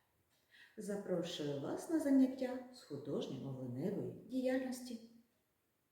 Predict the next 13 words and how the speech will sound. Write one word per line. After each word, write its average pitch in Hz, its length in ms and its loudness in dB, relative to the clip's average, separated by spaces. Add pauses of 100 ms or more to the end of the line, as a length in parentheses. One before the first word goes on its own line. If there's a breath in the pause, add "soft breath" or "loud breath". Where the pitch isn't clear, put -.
(480)
Пропоную 339 680 12
вам, 151 300 6
діточки, 170 560 6 (140)
послухати 240 760 10
оповідання 185 800 10
Олександра 185 640 8 (100)
Копиленко 175 840 10 (1000)
«Переполох». 151 800 10 (960 soft breath)
Насипало 254 760 4
снігу 320 440 6
в 294 60 6
лісі 285 340 6
багато, 190 920 6